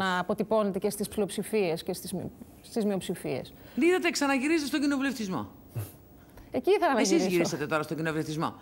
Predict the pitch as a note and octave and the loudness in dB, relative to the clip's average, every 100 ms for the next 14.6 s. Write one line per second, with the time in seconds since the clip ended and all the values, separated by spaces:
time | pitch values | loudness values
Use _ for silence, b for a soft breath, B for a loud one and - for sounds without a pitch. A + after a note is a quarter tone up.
0 | B B B D4+ F4 E4 F4 C#4 C4 A#3 | B B B 2 4 4 4 2 0 4
1 | A3 G3+ F3+ A3+ E4+ F4+ E4 C#4 D#4 C#4 | 4 2 0 -2 0 0 0 0 0 -2
2 | C4+ B3+ A#3+ F#3 G#3+ D#3+ - G#2 - - | -2 0 0 2 0 -2 -4 -6 -8 -16
3 | B B B A#3 D#4 C4 F#4+ B3+ A#3+ A3 | B B B 2 4 6 4 2 2 2
4 | E4+ F#4 F#4 F4+ D#4+ C4+ G#3 F#3 F3 D#3+ | 4 4 4 2 2 2 2 2 2 2
5 | E3 D#3+ D3+ D#3 B2 G#2+ G2 - - B | 0 0 0 0 -2 -4 -8 -12 -20 B
6 | B B B E4+ E4+ E4 F4+ E4+ D#4 C#4+ | B B B 4 4 2 2 4 4 4
7 | C4 C4+ D#4+ D#4 C3+ G2 F2 - - - | 2 2 0 0 -4 -8 -14 -18 -20 -20
8 | - - F#4+ C4 - F#4+ E4+ D#4+ D4+ A3+ | -14 -4 2 2 2 0 2 2 2 2
9 | F3 C#3 A2+ - E4 G3 D#3+ A#2 - F#4+ | 0 -2 -4 -2 -2 0 -2 -4 -6 -2
10 | A#3+ D#3+ A3+ B3+ - - - - - - | 0 2 0 -4 -12 -20 -20 -20 -20 -20
11 | - - F4+ D4 A#3 G#3 A#3 - - - | -14 -2 2 4 4 4 0 -2 -8 -2
12 | C4 B3 B3 A3+ G4 F#4+ D4 A#3+ G#3 - | 2 4 2 2 2 2 2 2 0 0
13 | E3 A#3+ D#4+ - B B G#4 F#4+ - B3 | 2 2 2 -2 B B 2 2 0 0
14 | C4+ D4 G#3 A3+ B3+ F4 | 2 2 2 2 2 -2